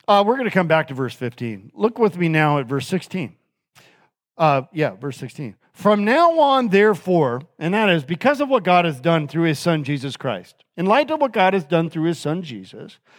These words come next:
"from now on, therefore, we regard no one according to the flesh." Why? Because earlier in Second Corinthians chapter fourteen, right, Paul wrote, is that the things that we can see, they're temporary,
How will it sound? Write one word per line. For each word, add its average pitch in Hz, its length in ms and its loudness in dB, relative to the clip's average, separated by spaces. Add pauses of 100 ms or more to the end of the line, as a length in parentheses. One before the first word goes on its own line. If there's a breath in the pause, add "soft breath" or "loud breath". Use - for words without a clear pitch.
(100)
"from 170 300 0
now 220 260 4
on, 220 280 4
therefore, 165 720 0 (280 loud breath)
we 226 240 2
regard 185 560 0
no 269 260 4
one 202 480 -2 (240 soft breath)
according 254 520 0
to 277 100 -2
the 320 100 -2
flesh." 311 600 -2 (120)
Why? 233 420 2 (260 soft breath)
Because 196 260 0
earlier 240 260 2
in 202 100 -2
Second 208 280 -4
Corinthians 196 460 -4
chapter 185 360 0
fourteen, 196 720 -2 (300)
right, 165 300 2
Paul 226 260 4
wrote, 185 340 2 (140 loud breath)
is 175 120 -2
that 180 140 2
the 175 120 0
things 247 320 0
that 202 160 0
we 196 100 0
can 180 160 -4
see, 247 300 -2
they're 220 180 0
temporary, 202 800 -2